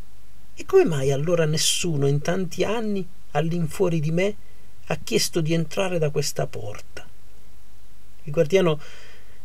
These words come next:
si accorge che l'uomo è agli estremi e per raggiungere il suo dito, che già si spegne, gli urla: "Nessuno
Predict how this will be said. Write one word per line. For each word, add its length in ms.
si 180
accorge 460
che 120
l'uomo 400
è 80
agli 260
estremi 720
e 120
per 160
raggiungere 680
il 140
suo 340
dito, 640
che 300
già 300
si 160
spegne, 840
gli 140
urla: 480
"Nessuno 840